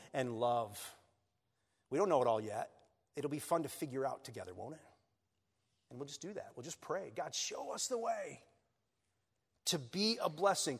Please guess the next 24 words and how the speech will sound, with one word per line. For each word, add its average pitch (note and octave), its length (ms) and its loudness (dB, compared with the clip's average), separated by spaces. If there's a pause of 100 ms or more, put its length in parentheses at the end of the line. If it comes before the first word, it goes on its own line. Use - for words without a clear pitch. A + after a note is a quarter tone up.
(200)
to F#3 80 2
be F#3 200 4
a D#3+ 60 4
church - 520 6
for A3 100 6
the G#3 80 4
sake G3+ 300 4
of D#3 100 2
others." - 440 -2 (4000)
I C3 60 -6
pray E3 260 6
that C3 100 4
as A2+ 140 4
we C#3 140 0
go C#3 220 4
here B2 160 0
from A#2 180 -6
today, A#2 240 0
you A#2 160 -2
will C3+ 100 -2
have A#2+ 160 -2
a A2+ 60 -6
deep G2+ 340 -8
sense - 480 -4